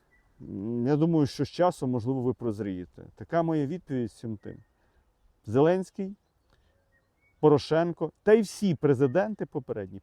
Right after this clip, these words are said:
призвели до сьогоднішнього ганебного стану.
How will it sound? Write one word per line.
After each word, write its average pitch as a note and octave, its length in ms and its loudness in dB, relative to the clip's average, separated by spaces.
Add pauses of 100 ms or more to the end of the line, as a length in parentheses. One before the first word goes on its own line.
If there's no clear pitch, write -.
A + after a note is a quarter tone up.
призвели C#3 680 2
до C3+ 140 -6
сьогоднішнього A#2 540 -8
ганебного G#2 460 -8
стану. E2+ 300 -16